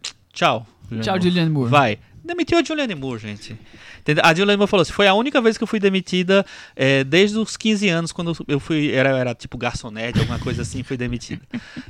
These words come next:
Speaker 1: É, ficou um pouco arrasada com o negócio, mas falou que adora a Melissa McCarthy. Não viu o filme ainda, porque ainda tá meio, né, com
Speaker 2: Ressentida.
Speaker 1: ressentida com isso, mas que adora a Melissa McCarthy, tem certeza que ela fez um bom trabalho e tal.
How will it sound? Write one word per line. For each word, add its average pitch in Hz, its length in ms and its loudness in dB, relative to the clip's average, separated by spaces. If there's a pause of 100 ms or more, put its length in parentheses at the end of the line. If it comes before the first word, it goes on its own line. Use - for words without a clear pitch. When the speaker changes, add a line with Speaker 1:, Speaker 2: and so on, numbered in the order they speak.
Speaker 1:
É, 117 760 -2
ficou 139 320 -4
um 139 60 -6
pouco 147 240 -2
arrasada 143 480 2
com - 120 -10
o 151 40 -8
negócio, 170 440 -2
mas 190 120 -4
falou 175 260 0
que 185 100 -8
adora 151 360 2
a 139 40 -2
Melissa 139 260 -6
McCarthy. 160 380 0
Não 226 160 -2
viu 170 200 -2
o 156 40 -2
filme 151 240 -6
ainda, 180 260 -2
porque 156 220 -2
ainda 135 240 -2 (180)
tá 127 140 2
meio, 123 340 -2 (360)
né, 117 340 -2
com - 140 -10
Speaker 2:
Ressentida. 165 600 -2
Speaker 1:
ressentida 147 600 0
com 139 220 -6
isso, 190 260 -4
mas 190 340 -2 (360)
que 170 100 2
adora 156 220 4
a 156 40 -2
Melissa 156 280 -2
McCarthy, 160 420 -4
tem 170 100 -4
certeza 147 320 -6
que 147 60 -4
ela 139 100 -4
fez 139 160 -6
um 143 60 -6
bom 131 180 -8
trabalho 147 680 -2 (400)
e 160 120 -4
tal. 120 360 2